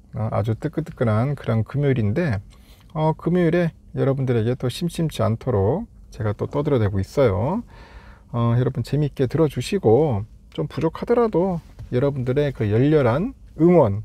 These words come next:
댓글 필요합니다, 제가. 어, 저는 그걸로 먹고 사는 사람입니다. 여러분들의 사랑으로 먹고 사는 사람이기 때문에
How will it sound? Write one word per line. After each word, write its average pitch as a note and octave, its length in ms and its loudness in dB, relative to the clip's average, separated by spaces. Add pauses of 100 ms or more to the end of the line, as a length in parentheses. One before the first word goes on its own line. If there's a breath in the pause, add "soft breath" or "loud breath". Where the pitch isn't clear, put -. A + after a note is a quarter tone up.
(260)
댓글 C3 560 -2
필요합니다, C#3+ 540 -2
제가. G2+ 340 -6 (720 loud breath)
어, D#3+ 160 2
저는 F#3 240 2
그걸로 F#3 260 4
먹고 C#3+ 220 0
사는 E3 180 -2
사람입니다. A#2 720 -2
여러분들의 G2+ 420 0
사랑으로 D#3+ 440 2
먹고 G#2 180 0
사는 G#2+ 160 0
사람이기 F#2+ 240 0
때문에 B2 340 -4